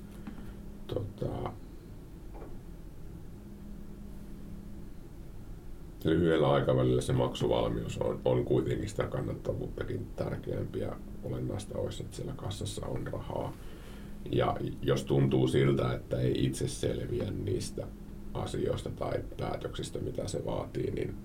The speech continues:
mieluummin olla ajoissa kuin liian myöhään sitten niin kuin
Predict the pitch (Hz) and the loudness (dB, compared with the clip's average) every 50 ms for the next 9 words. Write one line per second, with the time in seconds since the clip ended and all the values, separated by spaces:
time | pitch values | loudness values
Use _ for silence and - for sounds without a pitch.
0 | - - - - - - - - - - 135 135 135 135 131 127 127 - - - | -8 -10 -10 -10 -10 -10 -8 -8 -6 -2 0 2 2 2 2 2 2 2 2 0
1 | 123 123 - - - 120 131 127 127 127 113 - - - - - - - - - | 0 0 -2 -2 -2 0 0 2 2 2 0 -2 -2 -4 -6 -2 -2 0 0 0
2 | - 107 - - - - - 50 55 - - - - - - - - - - - | 0 0 0 0 0 0 0 0 2 2 0 0 0 0 0 0 0 -2 -4 -6
3 | - - - - - - - - - - - - - - - - - - - - | -6 -6 -4 -4 -4 -4 -6 -8 -10 -10 -10 -10 -10 -10 -10 -10 -10 -10 -10 -10
4 | - - - - - - - - - - - - - - - - - - | -10 -10 -8 -8 -8 -8 -8 -6 -4 -2 -2 -2 -2 -2 -2 -2 -2 -4